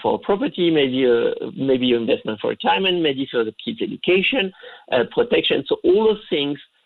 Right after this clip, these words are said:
are very important, because what you do today will have an impact on the future, magnify, uh, over time. And I,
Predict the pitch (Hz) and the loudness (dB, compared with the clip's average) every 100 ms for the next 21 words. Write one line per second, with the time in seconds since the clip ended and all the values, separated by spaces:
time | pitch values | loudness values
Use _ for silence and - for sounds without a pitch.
0 | _ _ 143 143 139 120 131 113 113 113 | _ _ 2 4 4 2 0 2 0 -2
1 | - 202 208 135 127 127 131 117 117 - | 2 2 2 -2 -4 -2 0 2 0 -2
2 | 156 175 - 135 131 123 123 117 117 120 | -4 -4 -2 2 4 4 2 0 -4 -4
3 | 123 120 110 110 - 180 - 127 120 151 | -4 -4 -6 -8 -6 -4 0 -2 0 -2
4 | 185 165 143 - 104 104 - _ _ _ | 0 -2 -4 -4 -4 -4 -8 _ _ _
5 | - 123 120 - 117 117 - 104 - - | 0 2 2 2 2 0 -2 -8 -8 -12
6 | _ - 135 | _ -4 0